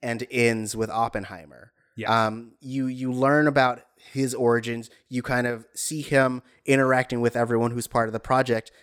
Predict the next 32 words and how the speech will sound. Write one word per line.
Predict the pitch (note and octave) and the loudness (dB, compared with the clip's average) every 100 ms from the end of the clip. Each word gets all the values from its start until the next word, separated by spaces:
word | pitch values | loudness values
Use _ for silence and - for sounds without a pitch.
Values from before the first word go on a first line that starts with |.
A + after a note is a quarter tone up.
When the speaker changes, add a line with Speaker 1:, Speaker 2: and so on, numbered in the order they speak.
| _ | _
Speaker 1:
And | C3 C#3 | 0 2
then | |
the | C#3+ | 2
pro-, | - E3 | 0 -2
the, | D3+ C#3+ C#3 C3 A#2 _ _ | 0 2 2 0 -6 _ _
the | C#3 | -12
project | - D#3+ D3 C3+ | 0 2 2 -4
gets | - C#3 - | -2 -2 -2
to | |
a | C3+ | -4
certain | - A2 A2 | -2 -6 -8
point. | A2 F#2 | -10 -8
We | A2 | -4
get | C#3 | 0
to | D3+ | 0
the | |
bomb, | C#3 A2 G#2 G#2 G#2 _ _ _ - | 4 4 4 0 -8 _ _ _ -8
and | A#2 A#2+ | -4 2
then | A#2+ A#2 A2+ A2+ A2+ A2+ _ | 4 6 4 2 -2 -12 _
we | A#2 A#2+ A#2+ A#2+ | -10 -6 -6 -6
get | A#2 C3 - | -6 -8 -8
to | |
this | B2 A#2 | -16 -16
point | - C3 A#2+ | -12 -10 -8
where, | A#2+ A2 G#2 | -4 -4 -2
like, | G#2 G2+ _ _ _ | -6 -12 _ _ _
Oppenheimer | A#2+ A#2+ A#2+ A#2+ A2+ A2 | -6 -4 -4 -4 -6 -8
can | - A2+ | -8 -4
now | A2 G#2+ A2 G#2+ G#2 - _ C#3 | 2 4 4 2 -4 -14 _ -4
essentially | - F#3 F#3 D3 | 2 2 2 -2
start, | - - A#2 G#2+ - - _ _ _ _ _ - | -2 -2 -2 -2 -6 -20 _ _ _ _ _ -2
um, | A2 A2 G#2+ G2+ G2+ G2+ | 2 4 2 0 -8 -18